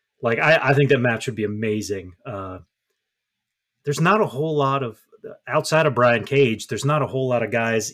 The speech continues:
in A E W that I think have the power to, like, physically match up with Hobbs.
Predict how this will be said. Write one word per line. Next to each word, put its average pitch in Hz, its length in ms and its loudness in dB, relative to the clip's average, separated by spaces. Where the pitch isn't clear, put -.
in 117 220 -6
A 120 100 -6
E 120 220 -4
W 117 480 -4
that 110 140 -12
I 101 80 -6
think 113 320 -12
have 110 340 -8
the - 80 -8
power 110 600 -6
to, - 160 -12
like, 101 300 -10
physically 127 500 2
match 113 500 -4
up 117 340 -6
with 135 260 0
Hobbs. 156 680 -6